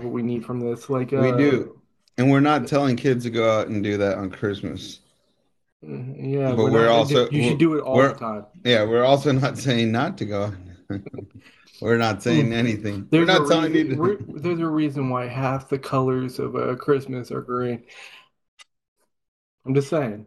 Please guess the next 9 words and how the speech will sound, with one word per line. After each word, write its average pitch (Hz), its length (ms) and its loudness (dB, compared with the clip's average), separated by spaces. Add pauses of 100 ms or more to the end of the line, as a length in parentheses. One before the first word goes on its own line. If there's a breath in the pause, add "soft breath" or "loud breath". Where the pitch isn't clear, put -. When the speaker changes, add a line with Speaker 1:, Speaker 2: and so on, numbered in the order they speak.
(140)
Speaker 1:
I'm 120 80 -10
just 123 100 -8
saying. - 240 -6 (440 soft breath)
Anyways, 127 340 0
let, - 260 -2 (100)
let, 240 200 0
let's 220 240 0
move 123 220 -8
on. 107 260 -12